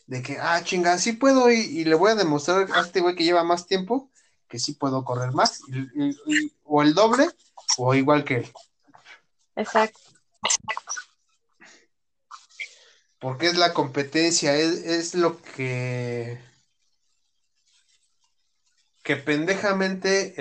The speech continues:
Speaker 1: eh, la humanidad nos ens-, nos ha enseñado a competir, estar en competencia en todo, que tenemos que ser el, el número uno,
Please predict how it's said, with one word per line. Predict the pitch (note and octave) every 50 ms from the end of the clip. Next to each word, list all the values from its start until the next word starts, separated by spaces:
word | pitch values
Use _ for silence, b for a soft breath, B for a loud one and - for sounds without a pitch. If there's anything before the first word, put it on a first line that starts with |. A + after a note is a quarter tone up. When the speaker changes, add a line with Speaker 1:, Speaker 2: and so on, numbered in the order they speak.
| C3 C3
Speaker 1:
eh, | C3
la | C3+ C3 C3 C3
humanidad | C3 C3 C3 C3 B2+ B2+ C3 C3 C3 C#3 D3+ E3
nos | E3+ E3+ E3 D3+ - -
ens-, | C#3 A#2+ - - - -
nos | D3 C3+ C3 B2+ C#3+
ha | D3 D#3
enseñado | E3 D#3+ - D3+ C3+ C3 C3+ C3+ C3 A#2+ A2 - _ _ _ _ _ _
a | - B2+ B2 B2
competir, | - C3 B2+ B2 A#2+ B2+ B2 B2 - C3 C3 B2
estar | A#2+ B2 B2 - D#3+ E3+
en | F3 E3+ E3+
competencia | E3+ F3 C#3 B2 A#2 B2 B2 - C#3+ C#3+ D3 C#3+ - E3+ - - - - -
en | - B2+ B2 A2+ A2 G#2+
todo, | G#2+ A#2+ A#2 A2+ G#2+ F#2 - - _ _ _ _ _ _ _ _
que | - B2+
tenemos | B2+ C#3+ C#3 D3 D#3+ F3 F#3 F#3
que | F#3 - C3+
ser | C3 D3+ D#3 D#3+
el, | D#3+ D#3 D3 - B2+ B2 A#2+
el | B2+
número | C#3+ D3+ D#3+ D3+ C#3 A#2+ A2 A2
uno, | A2 A2+ A#2 A#2 A2 - -